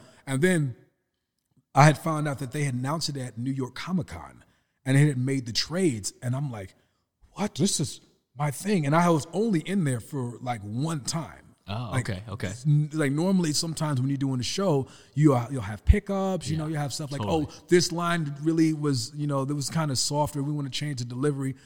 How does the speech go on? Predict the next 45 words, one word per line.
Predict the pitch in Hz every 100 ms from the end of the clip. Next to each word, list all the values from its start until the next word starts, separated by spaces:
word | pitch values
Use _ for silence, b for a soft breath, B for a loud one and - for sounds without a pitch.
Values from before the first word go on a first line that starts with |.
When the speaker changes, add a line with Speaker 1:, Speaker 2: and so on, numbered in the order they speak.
| B B
Speaker 1:
And | 139
there | 160
was | 143 110
nothing. | 175 - 127
We | 147
just | 120 - - B B B B B _ 110
one | 151 151
thing | 180 170 127
and |
got | 120 113
it | 120
all. | 151 170 101 - _ b b b
And, | 127 131 123 117 - 127
um, | 117 113 107 98 - _ _ _ _ - -
so | - 151
it | 131
really | 151 190 160
took | - 151
me | 147 131
back. | 120 147 -
I | 143
was | 165 113
like, | 95 107
"What? | 185 -
What?" | 165 190 _ _
And | 143 143
I | 139
was | 135
just, | 131 113 - - _ _ _ 135
and | 135
I |
was | 131 117
just, | 123 -
like, | 120 95
super, | - - 262 - 160
super | 170 -
happy. | 117 147 120 101 - b b
And | 147 143
I |
think | 143 392 392
what | 294
happened, | 196 175 156 170 170
and | 147
this | 160
is | 160 127